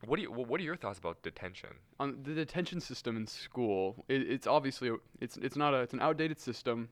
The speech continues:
Speaker 2: It's a system that needs renovation. It's a system that doesn't work. And I can tell you firsthand it doesn't work.
Speaker 1: <laughs> Yeah, yeah,
Speaker 2: I,
Speaker 1: I was
Speaker 2: I
Speaker 1: about to ask, like, have you been in detention before?
Speaker 2: I am one of the few A P students who have been detention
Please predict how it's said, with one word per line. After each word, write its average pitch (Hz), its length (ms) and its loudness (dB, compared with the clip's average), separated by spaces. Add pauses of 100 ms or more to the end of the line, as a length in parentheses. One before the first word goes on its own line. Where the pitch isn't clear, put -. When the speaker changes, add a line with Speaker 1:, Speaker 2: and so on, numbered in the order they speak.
Speaker 2:
It's - 120 -10
a 123 40 -6
system 127 380 -4
that 107 120 -4
needs 113 200 -6
renovation. 107 560 -2
It's 101 120 -10
a 113 40 -8
system - 380 -10
that 113 120 -8
doesn't 120 280 -2
work. 101 340 0 (720)
And 127 180 2
I 151 100 4
can 165 120 0
tell 170 160 8
you 156 80 8
firsthand 135 640 4
it 104 60 0
doesn't 110 240 -4
work. 131 240 2 (100)
Speaker 1:
<laughs> 170 180 8 (220)
Yeah, 139 200 10
yeah, 127 60 10
Speaker 2:
I, 147 120 12
Speaker 1:
I 147 100 12
was 147 100 12
Speaker 2:
I 151 40 12
Speaker 1:
about 180 80 12
to 147 80 10
ask, 143 180 10
like, 120 160 4 (220)
have 117 200 10
you 151 120 2
been 110 260 4
in 131 140 -2
detention 147 400 -2
before? 165 340 0
Speaker 2:
I 170 140 10
am 214 160 8
one 196 140 10
of 185 40 6
the 156 80 8
few 185 480 6
A 143 100 8
P 160 140 2
students 117 480 0
who 120 100 2
have 110 220 -4
been 127 160 2
detention 120 640 -2